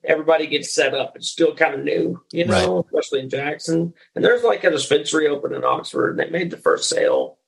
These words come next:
Speaker 1: like, a week ago or something like that. Made the first sale in Mississippi.
Speaker 2: Of
Speaker 1: But,
Speaker 2: course,
Speaker 1: uh,
Speaker 2: it would be in Oxford.
Speaker 1: Yeah.
Speaker 2: Ever
Speaker 1: And
Speaker 2: since we, ever since we were kids, we heard about the, uh, pot fields in, at Ole Miss.
Speaker 1: Oh yeah. The crazy thing though was, like,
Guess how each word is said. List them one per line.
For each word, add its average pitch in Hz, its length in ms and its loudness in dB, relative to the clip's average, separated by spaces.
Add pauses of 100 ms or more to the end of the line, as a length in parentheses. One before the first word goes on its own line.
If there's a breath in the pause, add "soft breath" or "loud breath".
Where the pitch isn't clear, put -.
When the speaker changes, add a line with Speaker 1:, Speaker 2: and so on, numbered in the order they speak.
(100)
Speaker 1:
like, - 160 -4
a 151 60 -8
week - 200 -4
ago - 220 0
or - 100 0
something - 220 -4
like - 180 -6
that. - 460 0
Made 67 180 0
the - 60 -4
first - 260 0
sale 69 240 2
in 65 80 -6
Mississippi. - 640 -6 (300 soft breath)
Speaker 2:
Of 110 100 -6
Speaker 1:
But, 123 100 4
Speaker 2:
course, 110 220 2
Speaker 1:
uh, 127 60 2
Speaker 2:
it - 40 0
would 87 120 -8
be 92 100 -6
in 90 100 -6
Oxford. 90 460 -8 (500)
Speaker 1:
Yeah. 139 320 0 (300)
Speaker 2:
Ever 98 120 -2
Speaker 1:
And 156 60 4
Speaker 2:
since 117 220 2
we, 131 80 2
ever 110 180 2
since 113 220 2
we 117 60 -2
were 101 80 0
kids, 107 340 0
we 104 60 -4
heard 95 180 -4
about 87 240 -2
the, 95 60 -2
uh, 90 400 0
pot 101 300 -2
fields 92 400 -2
in, 87 200 -10 (220)
at 98 100 2
Ole 95 200 0
Miss. 95 400 -6 (440 loud breath)
Speaker 1:
Oh - 100 4
yeah. - 420 0
The - 80 -4
crazy 254 340 2
thing 202 240 4
though 165 200 0
was, 165 200 -2
like, - 400 0